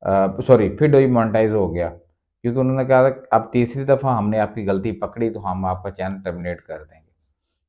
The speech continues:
अब मेरी जैसे ना सुई फंस जाती है, वो फंस गई। मैंने इसी चैनल को मोनेटाइज करवाना था।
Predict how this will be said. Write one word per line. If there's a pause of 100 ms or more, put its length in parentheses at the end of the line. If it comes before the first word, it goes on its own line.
(180)
अब
मेरी
जैसे
ना
सुई
फंस
जाती
है,
वो
फंस
गई।
मैंने
इसी
चैनल
को
मोनेटाइज
करवाना
था।